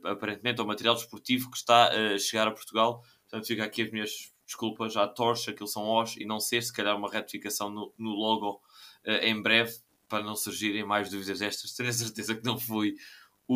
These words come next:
único, eh, a ter esta dúvida. Ahm,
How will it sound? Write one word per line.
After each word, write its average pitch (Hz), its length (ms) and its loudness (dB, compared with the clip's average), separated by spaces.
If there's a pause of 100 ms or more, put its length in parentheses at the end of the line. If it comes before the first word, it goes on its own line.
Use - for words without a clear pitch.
(180)
único, 117 500 2
eh, 107 260 4
a 113 60 2
ter 113 200 2
esta 110 280 2
dúvida. 98 480 -4 (420)
Ahm, 131 800 6